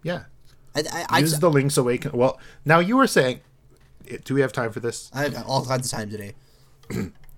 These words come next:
Speaker 1: You said at one point that you were pretty sure Link's Awakening Switch uses the Breath of the Wild engine?
Speaker 2: At least in some regards. It's very similar.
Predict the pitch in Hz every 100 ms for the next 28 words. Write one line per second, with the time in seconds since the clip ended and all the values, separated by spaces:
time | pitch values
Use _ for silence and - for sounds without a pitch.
0 | - - - - - - 160 226 233 139
1 | 147 143 156 123 113 104 120 120 151 139
2 | 127 143 117 101 113 110 120 104 107 107
3 | - 101 - 98 107 117 123 104 101 85
4 | 98 110 98 87 90 98 104 104 98 135
5 | 143 - - - 226 240 233 220 120 113
6 | 110 101 92 92 - 165 160 - 127 -
7 | 98 95